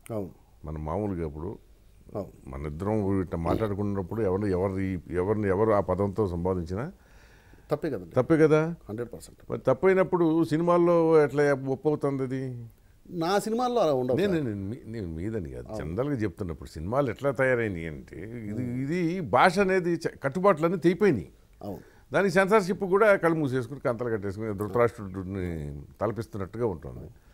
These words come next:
Speaker 2: ఇప్పుడు అసెంబ్లీ కూడా అదే స్థాయిలో జరుగుతున్నాయి అనేది ఇప్పుడు మీరు, మనం చూస్తున్నాం కదా.
Speaker 1: అవును.
Speaker 2: So మీరు ఆ భాష విషయంలో పట్టింపుగా ఉన్నారా ఇప్పటికీ?
Speaker 1: నేను ఎప్పుడు కరెక్ట్గానే ఉంటాను సార్.
Speaker 2: ఉమ్.
Speaker 1: నేను పొరపాటును కూడా నేను తప్పులు రాయను.
Speaker 2: ఉమ్.
Speaker 1: రాయను.
Speaker 2: అంటే బూతులు?
Speaker 1: ఆ, బూతులు రాయనండి.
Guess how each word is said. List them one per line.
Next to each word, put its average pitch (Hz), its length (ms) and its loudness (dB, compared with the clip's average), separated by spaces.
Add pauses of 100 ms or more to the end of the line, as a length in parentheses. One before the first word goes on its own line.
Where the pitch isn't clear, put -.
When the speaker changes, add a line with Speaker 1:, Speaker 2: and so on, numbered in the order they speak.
(380)
Speaker 2:
ఇప్పుడు 175 160 4
అసెంబ్లీ 190 340 6
కూడా 196 180 8
అదే 170 160 4
స్థాయిలో 151 400 6
జరుగుతున్నాయి 117 520 0
అనేది 104 320 -2
ఇప్పుడు 90 180 -8
మీరు, 82 300 -6
మనం 95 240 -4
చూస్తున్నాం 92 400 -4
కదా. 62 220 -10 (140)
Speaker 1:
అవును. 98 260 -12 (680)
Speaker 2:
So 170 100 0
మీరు 170 520 6
ఆ 123 120 6
భాష 131 340 6
విషయంలో 151 420 2 (520)
పట్టింపుగా 110 420 -4
ఉన్నారా 107 340 -2
ఇప్పటికీ? 139 340 -8 (300)
Speaker 1:
నేను 190 240 4 (140)
ఎప్పుడు 151 280 0
కరెక్ట్గానే 147 400 0
ఉంటాను 98 220 -4
సార్. 85 220 -12
Speaker 2:
ఉమ్. 98 220 -2 (120)
Speaker 1:
నేను 110 180 -6
పొరపాటును 135 400 -2
కూడా 127 300 0
నేను 101 280 -6
తప్పులు 107 400 -8
రాయను. 95 320 -10 (200)
Speaker 2:
ఉమ్. 87 280 -6 (560)
Speaker 1:
రాయను. 104 300 -2 (140)
Speaker 2:
అంటే 95 160 -4
బూతులు? 113 340 -2 (320)
Speaker 1:
ఆ, 180 120 2
బూతులు 190 280 0
రాయనండి. 92 400 -8